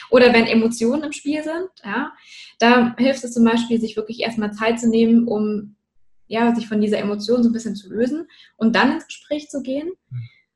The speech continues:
Speaker 1: Ähm, aber ja, also ich habe bisher noch keinen Fall erlebt, weder, ähm, ja, das kann man auch wunderbar zum Beispiel auch auf den privaten Kontext ummünzen, wenn man, wenn man da üben möchte, dass man sich einfach mal in, ja, versucht, in die Freundin reinzuversetzen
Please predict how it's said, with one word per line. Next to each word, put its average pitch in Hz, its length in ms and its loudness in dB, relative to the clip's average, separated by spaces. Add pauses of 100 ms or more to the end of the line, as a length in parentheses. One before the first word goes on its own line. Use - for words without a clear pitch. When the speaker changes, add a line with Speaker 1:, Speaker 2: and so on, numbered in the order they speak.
Speaker 1:
Ähm, 226 420 4
aber 214 600 -2
ja, 233 240 2
also 196 160 0
ich 214 100 -4
habe 233 180 -2
bisher 247 220 -2
noch 240 160 0
keinen 254 380 2
Fall 240 360 2
erlebt, 202 460 0 (140)
weder, 226 520 4 (100)
ähm, 214 360 -2 (340)
ja, 226 80 -4
das 247 100 -2
kann 233 100 4
man 220 100 6
auch - 140 -2 (260)
wunderbar 226 460 4
zum 233 120 -2
Beispiel - 160 0
auch - 120 -2
auf - 120 -6
den 208 120 -4
privaten 233 460 -2
Kontext 190 540 -6
ummünzen, 208 540 0
wenn 196 100 -2
man, 196 340 -2
wenn 208 100 -4
man 208 160 4
da 196 160 0
üben 247 300 6
möchte, - 440 -4 (460)
dass 208 140 -4
man 208 140 2
sich 208 160 0
einfach 233 240 -2
mal 214 280 0
in, 208 560 -2
ja, 277 160 -4
versucht, 226 320 0
in 190 100 -8
die 185 60 -8
Freundin 247 360 0
reinzuversetzen 214 1040 -4